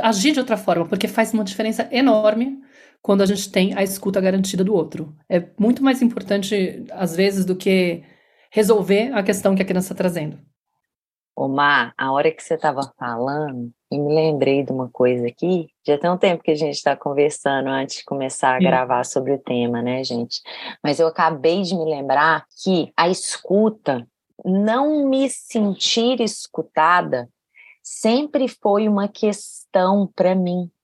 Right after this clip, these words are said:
Speaker 2: Aliás, né, desde que eu entrei na, na minha adolescência, eu me lembro de, com quinze, dezesseis anos,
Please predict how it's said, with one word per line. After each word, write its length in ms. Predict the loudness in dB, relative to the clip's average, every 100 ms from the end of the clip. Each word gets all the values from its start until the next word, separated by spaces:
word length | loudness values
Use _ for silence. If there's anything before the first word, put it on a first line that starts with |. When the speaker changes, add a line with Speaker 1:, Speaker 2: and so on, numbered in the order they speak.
| _ _ -20 -20 -12
Speaker 2:
Aliás, 500 | -2 0 2 0 -2 -2
né, 220 | 0 2
desde 380 | 2 2 0 -2
que 80 |
eu 80 | -4
entrei 460 | -4 -2 2 2 2
na, 420 | 0 0 -2 -4
na 140 | -4
minha 160 | -2 -2
adolescência, 1160 | 2 2 0 -2 -2 0 0 -2 -4 -6 -6 -6 -2
eu 160 | 0 2
me 220 | 2 0
lembro 760 | 0 -2 0 0 -2 -4 -10 -14 _ _ _ -20 _ -12
de, 360 | -4 0 0 0
com 200 | 0 0 0 -4
quinze, 540 | 2 4 4 2 -2
dezesseis 600 | -2 -4 2 2 2 0
anos, 720 | 0 0 -2 -6 -8 -8 -10